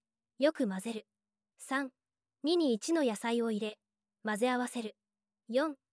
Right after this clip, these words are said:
皿に魚を並べ、ソースをかける。消防だより、熱中症対策をしよう。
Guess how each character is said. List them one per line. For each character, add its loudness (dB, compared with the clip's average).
皿 0
に 2
魚 0
を 2
並 0
べ、 -4
ソ 2
ー 6
ス 0
を 0
か -12
け -8
る。 -14
消 0
防 2
だ 2
よ 0
り、 -8
熱 0
中 0
症 2
対 2
策 0
を 0
し -6
よ -4
う。 -10